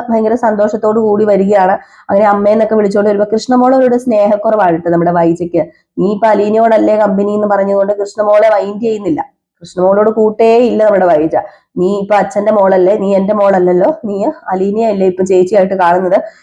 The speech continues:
നീ എന്റെ ശത്രുവിനെ മിത്രമായിട്ട് കാണുന്നതുകൊണ്ട് നീ എന്റെ ശത്രുവാ" എന്നുള്ള രീതിയിലാണ് ഇപ്പം കൃഷ്ണമോളോട് വൈജ പെരുമാറുന്നത്.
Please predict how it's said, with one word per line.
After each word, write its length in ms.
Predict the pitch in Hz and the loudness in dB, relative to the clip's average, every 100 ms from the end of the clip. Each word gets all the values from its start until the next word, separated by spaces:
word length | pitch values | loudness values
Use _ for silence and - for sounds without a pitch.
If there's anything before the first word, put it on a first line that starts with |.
| _ | _
നീ 100 | 202 185 | -2 0
എന്റെ 200 | 175 247 | 0 0
ശത്രുവിനെ 460 | 247 208 208 202 | 0 0 0 2
മിത്രമായിട്ട് 480 | 196 175 214 202 196 | 0 0 2 2 2
കാണുന്നതുകൊണ്ട് 520 | 196 180 185 190 180 208 | 2 2 0 0 0 0
നീ 80 | 254 240 | 0 -2
എന്റെ 200 | 208 208 | -2 -2
ശത്രുവാ" 440 | 208 - 214 202 | -2 -2 0 2
എന്നുള്ള 260 | 196 196 190 | 2 0 0
രീതിയിലാണ് 520 | 185 170 202 185 233 | 0 0 2 0 0
ഇപ്പം 220 | - 202 - - _ | 0 -2 -2 -18 _
കൃഷ്ണമോളോട് 600 | 226 - 262 233 180 202 | -4 0 0 2 2 2
വൈജ 240 | 175 170 | 2 0
പെരുമാറുന്നത്. 600 | 202 143 131 127 127 127 | -2 -2 -2 -4 -6 -10